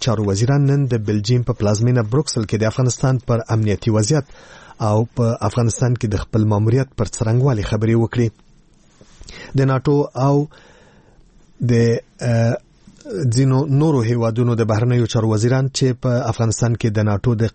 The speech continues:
قاطع ماموریت په چوکاټ کې ونډه لري، همداراز له دوه زره اتلسم کال وروسته د دریو کلونو لپاره د افغان امنیتي ځواکونو د تمویل مسأله هم څیړي.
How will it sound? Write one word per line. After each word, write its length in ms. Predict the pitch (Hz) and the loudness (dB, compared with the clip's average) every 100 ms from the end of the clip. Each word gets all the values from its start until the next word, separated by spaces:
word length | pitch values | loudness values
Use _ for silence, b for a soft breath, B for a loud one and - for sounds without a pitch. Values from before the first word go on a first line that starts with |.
| - | -2
قاطع 200 | 110 131 117 | 0 0 0
ماموریت 420 | 107 117 117 - - | 0 2 0 -4 -6
په 120 | 104 101 - | -4 -4 -4
چوکاټ 380 | - 98 - 135 - | -2 -2 0 -2 -2
کې 80 | 127 | 0
ونډه 240 | 123 147 123 | 2 2 2
لري، 160 | 110 107 | 0 0
همداراز 360 | 104 113 139 131 B B B | 0 0 0 -2 B B B
له 140 | 117 | -2
دوه 200 | 107 110 107 | 0 0 0
زره 140 | 110 95 | 0 -2
اتلسم 440 | - 104 104 - 117 | -4 -2 0 0 -2
کال 180 | - 113 | 0 2
وروسته 320 | 139 139 - 104 | 2 0 -2 -2
د 120 | 110 110 | -2 0
دریو 220 | 147 131 - - | 0 0 -2 -2
کلونو 320 | 123 147 131 | 0 2 2
لپاره 260 | 123 127 123 | 0 0 0
د 80 | 107 | -2
افغان 340 | 104 127 147 139 B B B 113 | -2 -2 0 -2 B B B 0
امنیتي 360 | 113 117 180 127 | 0 0 0 0
ځواکونو 400 | 113 104 127 107 B B B 113 | 0 0 -2 -2 B B B -2
د 160 | 107 - 104 | -2 0 -2
تمویل 340 | 104 120 120 | 2 2 2
مسأله 580 | 110 101 - - 110 110 98 | 0 -2 -6 -6 -2 0 0
هم 120 | 135 | -2
څیړي. 420 | 110 - 117 117 | -2 -4 0 0